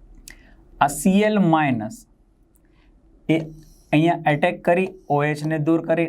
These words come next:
અને અહીંયા સી એલ આપી દેશે. તો અહીંયા સી એલ નથી, ત્યાં સી એલ નથી, ત્યાં ઓ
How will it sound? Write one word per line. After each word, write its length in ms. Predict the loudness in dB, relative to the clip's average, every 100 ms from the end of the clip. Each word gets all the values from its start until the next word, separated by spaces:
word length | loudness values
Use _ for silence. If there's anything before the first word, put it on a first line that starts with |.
| -2
અને 80 | -2
અહીંયા 240 | -2 -4
સી 120 | -2 -2
એલ 100 | 0 -2
આપી 200 | -2 -8
દેશે. 220 | -10 -12 -16 -20 -2
તો 80 | 2
અહીંયા 240 | 2 0
સી 160 | -2 0 2
એલ 80 | 0
નથી, 280 | -2 -4 -8 -10 -18 _ _ _ _ _ _
ત્યાં 220 | -2 -2 -2
સી 160 | 0 0
એલ 100 | 2 0
નથી, 260 | -2 -8 -12 -18 -20 _ _ _ _ _ _ -2
ત્યાં 160 |
ઓ 20 | 2